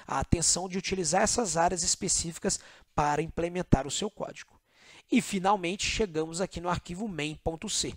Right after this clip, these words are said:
que no arquivo main ponto C é onde nós vamos começar aí codificar todos os nossos projetos. Então, toda a inicialização, por exemplo, foi feita automaticamente de acordo com o que foi configurado na ferramenta.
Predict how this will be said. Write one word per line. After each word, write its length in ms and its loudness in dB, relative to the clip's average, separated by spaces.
que 100 0
no 100 -4
arquivo 360 -2
main 180 -6
ponto 280 -6
C 160 2
é 60 4
onde 280 0
nós 200 0
vamos 220 -4
começar 600 2
aí 240 2
codificar 760 0
todos 360 8
os 160 -6
nossos 260 0
projetos. 600 -6
Então, 360 -6
toda 180 6
a 20 10
inicialização, 720 2
por 180 -2
exemplo, 520 -4
foi 220 -4
feita 640 -4
automaticamente 880 0
de 80 0
acordo 320 -2
com 80 -10
o 60 -12
que 100 -18
foi 160 -10
configurado 760 -4
na 120 -8
ferramenta. 680 -2